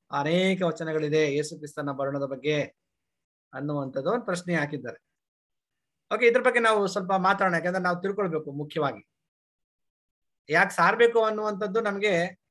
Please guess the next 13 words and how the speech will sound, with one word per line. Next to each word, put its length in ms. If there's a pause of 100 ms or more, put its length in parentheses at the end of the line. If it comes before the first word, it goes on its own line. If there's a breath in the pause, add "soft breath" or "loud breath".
(340)
ಆ, 160
ಕೆಲವರಿಗೆ 440
ಅದ್ರ 220
ಬಗ್ಗೆ, 640
ಕೆಲವ್ರಿಗೆ 300
ಗೊತ್ತಿದೆ, 520 (680)
ಕೆಲವರಿಗೆ 500
"ಯಾ-, 100
ಹೌದಲ್ಲ, 340 (440)
ಈ 60
ಒಂದು 240
ಪ್ರಶ್ನೆ 460
ಒಳ್ಳೆಯ 400